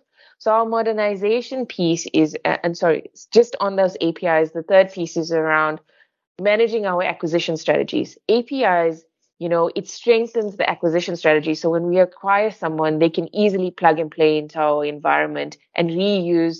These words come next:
systems that need to be reused so that we get the benefit of cost. But the whole idea around the industrializing of our state is about making our business composable by wrapping them with, wrapping the, um,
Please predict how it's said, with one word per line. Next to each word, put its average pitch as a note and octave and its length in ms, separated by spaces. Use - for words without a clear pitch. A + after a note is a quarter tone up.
systems G#3 540
that D#3+ 180
need F3 300
to - 140
be D3+ 100
reused D3+ 540
so D3+ 160
that D3+ 180
we D#3 120
get D#3+ 220
the D#3+ 60
benefit D3 380
of C#3+ 140
cost. - 440
But G#3 120
the A3 80
whole D4+ 420
idea F3+ 380
around E3 480
the - 80
industrializing E3 880
of D3+ 80
our D3+ 120
state D#3 320
is D#3 140
about D#3 280
making F#3+ 480
our F3 180
business D#3 640
composable D#3+ 880
by E3 180
wrapping F#3+ 480
them G3 180
with, F3+ 200
wrapping G3+ 640
the, E3 320
um, E3 260